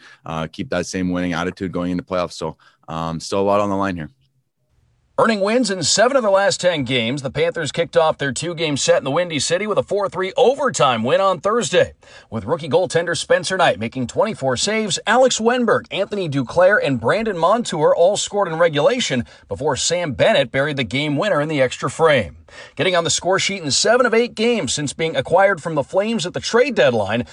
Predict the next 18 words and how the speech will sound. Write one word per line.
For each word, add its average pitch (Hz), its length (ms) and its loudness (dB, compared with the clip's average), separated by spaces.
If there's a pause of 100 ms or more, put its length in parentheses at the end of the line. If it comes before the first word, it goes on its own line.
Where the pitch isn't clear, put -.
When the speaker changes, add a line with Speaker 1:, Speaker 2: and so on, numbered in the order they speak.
(200)
Speaker 2:
Bennett 156 240 2
has 151 160 -2
produced 151 400 -6
eleven 165 400 2
points 214 320 -2
on 143 140 2
five 170 300 2
goals 175 260 0
and 147 120 -6
six - 300 -4
assists 160 560 2
and 277 240 -2
twenty-six 240 640 0
hits 240 260 2
during 170 240 4
that 170 180 -2
torrid 156 400 0
stretch. - 600 0